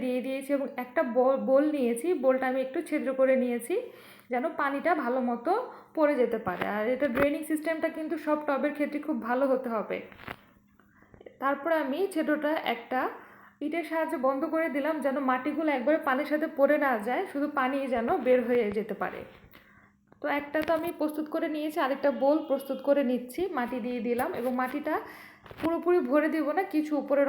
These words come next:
অংশ ফাঁকা রাখবো। আর এর আগের বার যখন আমি ধনেপাতা চাষ করেছি বা লাগিয়েছিলাম, তখন আমি ভিডিও করিনি, আর তাই আপনাদের সাথে শেয়ার করতে পারিনি। আর এখানে আমি যে ধনিয়ার বীজগুলো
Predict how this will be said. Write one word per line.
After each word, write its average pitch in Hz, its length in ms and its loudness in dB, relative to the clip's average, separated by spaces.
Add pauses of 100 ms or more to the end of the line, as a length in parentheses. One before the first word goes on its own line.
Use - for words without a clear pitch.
অংশ 254 140 -4 (140)
ফাঁকা 220 320 0
রাখবো। 190 300 -8 (1300)
আর 247 60 -2 (160)
এর 285 180 2
আগের 330 240 0
বার 330 100 8 (100)
যখন 311 280 4
আমি 302 180 -2 (240)
ধনেপাতা 277 440 2 (200)
চাষ 254 160 2 (100)
করেছি 285 320 2
বা 262 60 4 (100)
লাগিয়েছিলাম, 277 520 0 (380)
তখন 277 200 -2 (100)
আমি 294 140 -4 (220)
ভিডিও 262 220 2 (100)
করিনি, 277 280 0 (100)
আর 220 80 -4 (120)
তাই 240 200 0
আপনাদের 240 260 -2 (280)
সাথে 269 220 -8
শেয়ার 285 180 2 (100)
করতে 262 260 -2
পারিনি। 196 320 -4 (440)
আর 226 60 0 (100)
এখানে 320 300 -2
আমি 320 180 -4
যে 330 60 2 (100)
ধনিয়ার 285 400 2
বীজগুলো 277 300 0